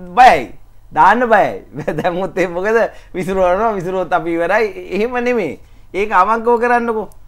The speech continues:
මෙතන ඇවිල්ලා මේ, මේ, මේ, මේ එ-, එතුමාට ගහන්නයි, ආයෙ ගහද්දි අකුල ගන්නයි. එහෙම නෙමෙයි. මේ, මේ ඇවිල්ලා මේ මා-, මාධ්‍ය සන්දර්ශන විතර පවත්වලා බෑ.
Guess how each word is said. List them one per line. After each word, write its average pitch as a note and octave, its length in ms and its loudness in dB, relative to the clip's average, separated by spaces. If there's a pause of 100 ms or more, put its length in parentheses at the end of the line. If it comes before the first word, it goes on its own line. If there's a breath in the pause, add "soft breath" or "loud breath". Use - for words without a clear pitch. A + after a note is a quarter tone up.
මෙතන E3+ 260 -8
ඇවිල්ලා G#3 300 -4
මේ, F#3+ 220 -6
මේ, F3 340 -6 (180 soft breath)
මේ, D#3+ 580 -4
මේ D3 600 -6
එ-, E3+ 100 -10
එතුමාට F#3+ 380 2
ගහන්නයි, F3+ 500 0
ආයෙ F#3+ 180 8
ගහද්දි F3 320 0
අකුල F3 240 -2
ගන්නයි. F3 360 -2
එහෙම G3+ 200 -6
නෙමෙයි. G3+ 280 -4
මේ, E3 260 -6
මේ E3 340 -6 (180 soft breath)
ඇවිල්ලා G3 300 -6
මේ E3 220 -4
මා-, C3 220 -6
මාධ්‍ය C3+ 420 -6
සන්දර්ශන E3+ 500 -4
විතර E3+ 140 -4
පවත්වලා D#3+ 380 -2
බෑ. D3 320 -4